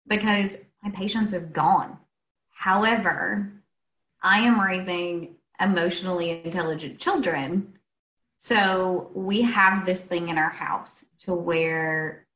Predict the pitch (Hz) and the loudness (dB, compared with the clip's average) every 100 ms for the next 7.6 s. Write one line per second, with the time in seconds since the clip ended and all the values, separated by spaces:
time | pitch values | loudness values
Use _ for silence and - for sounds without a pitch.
0 | - 175 - 175 190 190 202 220 240 254 | -12 -12 -14 -4 -2 2 2 4 4 2
1 | - - 180 - - - 175 180 208 208 | -4 0 2 0 -4 2 6 6 6 2
2 | 208 208 175 143 - - 165 170 147 - | 2 0 -2 -2 -2 -6 -6 -6 -8 -10
3 | - 147 120 143 165 - 180 180 170 156 | -8 -6 -8 -10 -14 -6 -2 0 0 -2
4 | 156 - - - - 202 190 175 175 - | -4 -2 4 4 4 0 2 -2 -4 -4
5 | - - - 175 170 175 180 180 175 - | -6 -10 -14 -10 -4 -2 0 0 0 0
6 | 175 175 - 185 180 180 175 170 151 - | -2 -4 -2 0 2 0 0 -2 -4 -6
7 | - - 160 156 156 | -10 -4 -4 -4 -6